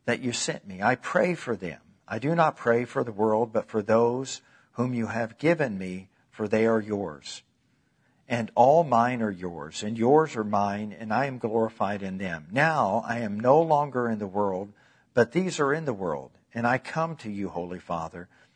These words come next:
Keep through your name those whom you have given me, that they may be one as we are one." So here's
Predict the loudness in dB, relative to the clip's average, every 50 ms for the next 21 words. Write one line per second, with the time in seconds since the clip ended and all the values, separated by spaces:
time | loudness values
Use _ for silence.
0 | _ _ _ _ -14 -4 0 2 2 2 0 -4 -4 -4 -2 0 0 0 0 2
1 | 2 0 0 0 0 -2 -4 -4 -6 -10 _ _ 0 0 2 2 0 -2 -6 -6
2 | -6 -6 -4 -4 -4 -4 -2 0 -2 -2 -2 -2 -2 -2 -2 -2 -6 -10 -10 -14
3 | -16 -18 _ _ _ _ _ _ _ _ -2 -2 0 2 2 2 2 2 -2 -2
4 | -2 -2 0 0 -2 -2 -4 -6 -8 -12 _ _ _ _ _ _ -4 0 2 2
5 | 2 2 0 0 0 0 0 -2 -4 -6 -6 -6 -8 -10 -6 -4 -4 -2 -2 -4
6 | -6 -10 -14 -20 _ _ _ _ _ _ _ -12 -12 -12 -12 -14 -14 -12 -12 -12
7 | -12 -14 -20 _ _ _ -6 -2 -2 -2 0 0 0 2 4 4 2 0 -2 -8
8 | -16